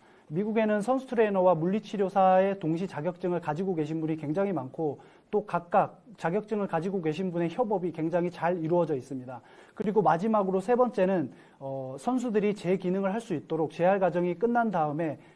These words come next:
기능이 최고로 올라가도록 도와-, 도움을 주는 근력 컨디셔닝 또는 피지컬 코치라고 하는 이 삼 인의 전문가가 있습니다. 제가 미국에서 십 년간 봐왔던 바로는, 어, 이 삼 인의 구성이 굉장히,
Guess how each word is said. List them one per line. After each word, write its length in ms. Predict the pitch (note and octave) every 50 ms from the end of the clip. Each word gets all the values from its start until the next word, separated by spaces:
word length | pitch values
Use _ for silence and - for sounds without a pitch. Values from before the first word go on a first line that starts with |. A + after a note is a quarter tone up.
| _ _
기능이 360 | - F3+ F#3+ G#3 G#3+ G#3 G#3
최고로 400 | G3+ - B3 A#3 A#3 A#3+ A3 G#3
올라가도록 600 | E3 E3 E3+ F#3 F#3 E3+ E3+ D#3+ D#3 F3 F3 E3+
도와-, 340 | - D#3+ E3 F#3 G3 G3+ F3 -
도움을 360 | E3 E3 F3+ G3+ G#3 G3 F3
주는 280 | - D#3+ D#3+ E3 D#3
근력 360 | D#3 - E3+ F3+ F#3+ G3 F#3+ G3+
컨디셔닝 580 | - A#3 A3+ A3+ A3 G3 F#3 D3+ D3 C3+ B2+ -
또는 280 | F#3+ G3 F#3 F3+ F3+
피지컬 360 | - A#3+ A3 A#3 - - G3+
코치라고 640 | G3+ - G#3 G#3 - G#3 G3 D3+ C#3+ D3+ D3 D3+ F3 F3
하는 220 | F3 E3+ E3 D#3
이 80 | D#3 D#3
삼 240 | D#3 - G#3+ A3
인의 140 | A3 G3+ F#3+
전문가가 460 | F3 - D3 D#3+ F3 E3+ F3 C#3+ B2+
있습니다. 460 | B2+ C3 - C#3+ C3+ B2+ A#2+ B2+ A2+ - - - - - - - - _
제가 260 | - F#3+ F#3 G3+ G#3
미국에서 440 | F#3 F#3 G3+ A#3 A#3 A#3 A3 A3+ A3+
십 140 | G#3 A3+ B3
년간 500 | B3 C4 C4 A#3+ G#3+ G3 F#3+ F#3+ E3+ -
봐왔던 380 | D3 D3+ E3+ F3 - G#3+ G3
바로는, 540 | F#3 E3 D3+ D3 D3 D3+ F#3 F#3 D#3+ C3+ A2+ - - - - - - - -
어, 180 | C#3 D3 D3
이 160 | - G3 G3 G3+
삼 300 | G3 - - C#4+ C#4 C#4
인의 320 | C4 G#3+ G3 F#3+ F#3 F3+
구성이 640 | - F3 E3+ G#3 G#3 G#3 G3+ G#3 G3+ F#3+ D#3 B2+ A#2 - - _
굉장히, 580 | - F3+ F3+ F3+ G3 F#3+ F#3+ F#3+ F#3+ F#3+ F#3